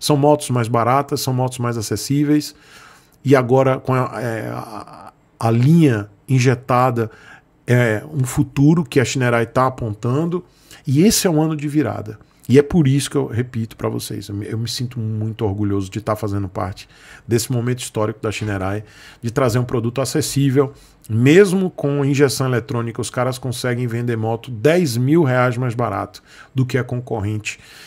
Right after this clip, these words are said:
Que aqui no Nordeste, a Shinerai briga de frente com a Honda. É de frente mesmo, não é tipo, é pau a pau.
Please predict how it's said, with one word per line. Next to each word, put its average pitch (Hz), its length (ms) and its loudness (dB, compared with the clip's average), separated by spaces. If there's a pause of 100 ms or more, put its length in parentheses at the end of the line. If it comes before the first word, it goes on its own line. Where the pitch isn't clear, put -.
(340)
Que 151 380 -4
aqui 107 320 -2
no 202 100 4
Nordeste, 123 580 2
a 110 40 0
Shinerai 135 400 0
briga 147 340 2
de 151 180 -6
frente - 480 2
com 202 120 -6
a - 20 0
Honda. 127 460 0 (500)
É 127 100 0
de 127 140 -2
frente 185 380 0
mesmo, 127 360 4
não 123 140 -2
é 160 240 0
tipo, 117 560 -2
é 123 120 -6
pau 180 200 2
a 208 60 4
pau. 175 440 0